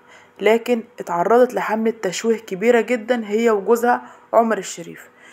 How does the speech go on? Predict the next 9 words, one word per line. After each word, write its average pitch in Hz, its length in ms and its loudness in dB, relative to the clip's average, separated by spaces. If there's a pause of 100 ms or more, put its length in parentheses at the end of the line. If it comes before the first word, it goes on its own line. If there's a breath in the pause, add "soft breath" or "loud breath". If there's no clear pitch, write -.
(200 loud breath)
وكانت 240 360 2
الحملة 233 400 2
دي 233 260 -4
سبب 247 320 4
في - 200 -2
إقالة 220 320 0
سعد 226 340 2
الدين 208 320 -6
توفيق، 180 380 -6